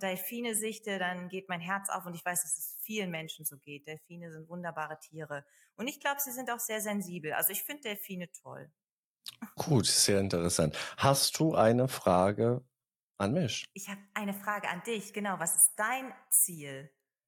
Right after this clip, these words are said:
Speaker 1: Dein nächstes Ziel? Egal ob Sport, Beruf, privat. Was ist dein Ziel?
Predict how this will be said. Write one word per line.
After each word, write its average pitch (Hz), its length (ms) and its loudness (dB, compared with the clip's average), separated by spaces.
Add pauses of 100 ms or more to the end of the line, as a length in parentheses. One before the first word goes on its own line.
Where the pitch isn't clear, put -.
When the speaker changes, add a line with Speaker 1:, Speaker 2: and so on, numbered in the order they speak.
(240)
Speaker 1:
Dein 170 160 -4
nächstes 180 460 -6
Ziel? 151 240 -6
Egal 175 360 -2
ob - 140 -6
Sport, 170 520 -4
Beruf, 160 640 -10 (540)
privat. 160 540 -4
Was 220 200 0
ist - 200 4
dein 208 240 -6
Ziel? 139 440 -4